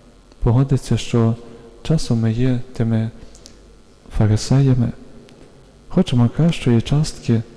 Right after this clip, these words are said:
з когось сміємося, когось, комусь заздримо, когось зневажаємо. Господи, бережи нас від цього фарисейства, щоб ми покірно визнавали свою неміч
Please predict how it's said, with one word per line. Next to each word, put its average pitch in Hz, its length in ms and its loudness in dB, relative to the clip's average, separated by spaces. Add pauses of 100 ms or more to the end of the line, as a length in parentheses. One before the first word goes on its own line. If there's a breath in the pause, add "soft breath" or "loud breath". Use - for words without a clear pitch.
(480)
з - 100 -12
когось 117 420 0 (340)
сміємося, 120 840 -2 (680 loud breath)
когось, 113 400 0 (400)
комусь 113 300 -4
заздримо, 113 640 -2 (1000 loud breath)
когось 117 320 -2
зневажаємо. 110 720 0 (2250 soft breath)
Господи, 135 460 0
бережи 120 500 2
нас 127 300 0
від 117 120 2 (200)
цього 120 480 0
фарисейства, 117 840 -2 (920 loud breath)
щоб 113 240 -2
ми 135 320 4 (120)
покірно 127 580 0 (200)
визнавали 123 540 0
свою 110 320 -2
неміч 123 480 -4